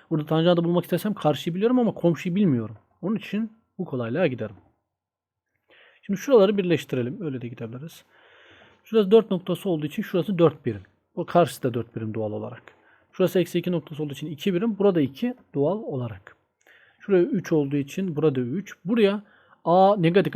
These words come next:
A negatif, dikkat et, sol tarafta olduğu için A'nın negatif olduğunu sa-, yan tarafa not et. Burası A birim. Atıyorum şurası eksi yedi noktası olsaydı yedi birim olacaktı. Burada A birim. Şimdi tanjant alfayı bulalım.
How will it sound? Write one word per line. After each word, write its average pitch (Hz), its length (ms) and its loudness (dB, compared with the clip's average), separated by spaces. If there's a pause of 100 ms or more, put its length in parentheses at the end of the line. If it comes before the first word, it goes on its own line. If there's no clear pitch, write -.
A 151 200 2
negatif, 170 420 2
dikkat 147 260 0
et, 131 120 -2
sol 139 180 0
tarafta 135 340 -2
olduğu 127 120 -4
için 196 160 -6
A'nın 147 260 0
negatif 139 320 -2
olduğunu 143 240 0
sa-, 185 220 -8
yan 156 160 0
tarafa 143 280 -2
not 143 240 -2
et. - 180 -20 (540)
Burası 202 280 4
A 208 240 6
birim. 143 380 -2
Atıyorum 165 340 0
şurası 151 240 -2
eksi 151 400 -4
yedi 156 180 0
noktası 139 380 -2
olsaydı 165 280 -6
yedi 180 260 4
birim 120 180 -2
olacaktı. - 360 -18 (160)
Burada 202 300 2
A 147 220 6
birim. 104 160 -12 (540)
Şimdi 190 160 2
tanjant 214 440 6
alfayı 190 300 2
bulalım. 120 260 0